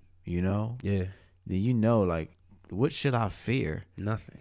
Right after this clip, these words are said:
Speaker 1: You know what I mean? What, what worries should I really have?
Speaker 2: Mm.
Speaker 1: You know what I mean? Like, what concerns do I really have, yo?
Speaker 2: It's amazing.
Speaker 1: It's amazing. It's amazing. So I feel like this episode, man, or this conversation is really kinda almost like a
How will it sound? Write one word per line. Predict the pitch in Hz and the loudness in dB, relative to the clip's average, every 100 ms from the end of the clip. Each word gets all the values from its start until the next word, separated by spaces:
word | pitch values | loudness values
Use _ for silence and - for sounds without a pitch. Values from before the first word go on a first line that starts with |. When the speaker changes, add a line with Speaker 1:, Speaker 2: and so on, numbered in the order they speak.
| - | 0
Speaker 1:
You | 113 | 4
know | 120 | 4
what | |
I | 123 | 4
mean? | 131 131 110 | 4 4 6
What, | 143 - | 4 4
what | 135 98 | 2 4
worries | 101 120 123 101 | 6 6 6 4
should | - 113 | 0 0
I | 95 | 2
really | 90 107 107 | 2 2 0
have? | 85 101 110 80 95 107 | 0 0 -2 -4 -6 -6
Speaker 2:
Mm. | 117 98 - | -6 -6 -8
Speaker 1:
You | - 120 | -4 0
know | 123 | 2
what | |
I | 127 | 0
mean? | 135 139 139 131 | -2 -2 -4 -4
Like, | 127 104 95 | -2 -2 -2
what | 101 131 - - - | -2 -2 -2 -8 -6
concerns | 110 - 98 117 113 90 85 - - - - _ - | -4 0 2 4 2 0 -2 -6 -10 -20 -20 _ -6
do | 127 143 | 2 4
I | 139 | 4
really | 143 147 135 | 4 2 2
have, | 131 147 139 110 | 2 2 2 0
yo? | 107 120 135 139 - | 0 -2 -2 -6 -10
Speaker 2:
It's | - - | -10 -8
amazing. | 95 107 110 95 98 | -2 0 0 -2 -6
Speaker 1:
It's | - 117 | -4 0
amazing. | 131 123 147 160 95 80 82 | 2 2 2 2 0 -2 -4
It's | 95 | -4
amazing. | 101 95 98 98 87 85 | -2 0 2 0 0 -2
So | - 107 101 101 - - - - | 2 4 6 2 -4 -18 -20 -4
I | 143 | -2
feel | - 339 175 | 2 4 6
like | 139 92 | 6 4
this | 101 143 - | 2 2 0
episode, | 123 110 98 113 107 101 95 85 | -2 -4 -4 0 2 2 0 -2
man, | 87 90 | -4 -2
or | 87 87 | -2 -2
this | 98 | -4
conversation | - 101 98 82 82 95 95 - 78 | -4 -2 0 -2 -4 -4 -4 -6 -6
is | 73 80 78 | -6 -6 -6
really | 82 107 92 | -2 -2 -2
kinda | - 95 87 | -4 -2 -2
almost | 78 110 120 82 | -2 -2 -2 -4
like | 87 80 | -6 -6
a | 76 73 | -6 -8